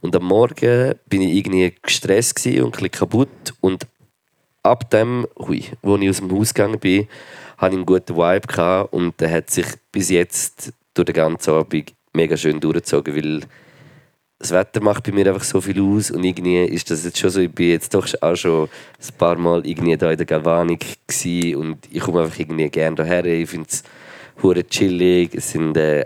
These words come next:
angenehme Leute da, es ist wie, ich habe mich gefreut und auch irgendwie da wieder so auf dem, im, im Lancasterhof Seeblick zu sitzen und, äh, ein bisschen labern bei wunderschönem Sonnenuntergang und Champions League Finale. Also, b-,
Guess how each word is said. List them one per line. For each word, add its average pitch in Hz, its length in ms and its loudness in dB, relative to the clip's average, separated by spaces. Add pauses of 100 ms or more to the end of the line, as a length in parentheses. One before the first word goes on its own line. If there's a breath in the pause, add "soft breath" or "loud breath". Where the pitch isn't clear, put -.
(120)
angenehme 80 500 -2
Leute 92 460 -4
da, 87 360 2
es 80 220 -4
ist - 160 -8
wie, 87 420 -2 (560 soft breath)
ich 87 120 -2
habe 87 100 2
mich 82 80 -2
gefreut 117 460 0
und 87 120 0
auch 90 120 6
irgendwie 90 280 0
da 90 200 2
wieder 87 160 -2
so 87 180 4
auf 82 120 -2
dem, 85 440 -2 (480 loud breath)
im, 87 600 -4 (100)
im 82 300 -2
Lancasterhof 90 600 -2
Seeblick 101 680 -2
zu - 140 -12
sitzen 101 540 0
und, 85 360 0
äh, 80 640 2
ein 82 80 -8 (500 loud breath)
bisschen 90 280 -2
labern 87 680 2
bei 82 260 0
wunderschönem 82 640 0
Sonnenuntergang 82 640 0
und 78 240 -4
Champions 80 400 -2
League 78 180 -4
Finale. 73 560 -2
Also, 71 220 0
b-, 65 60 -18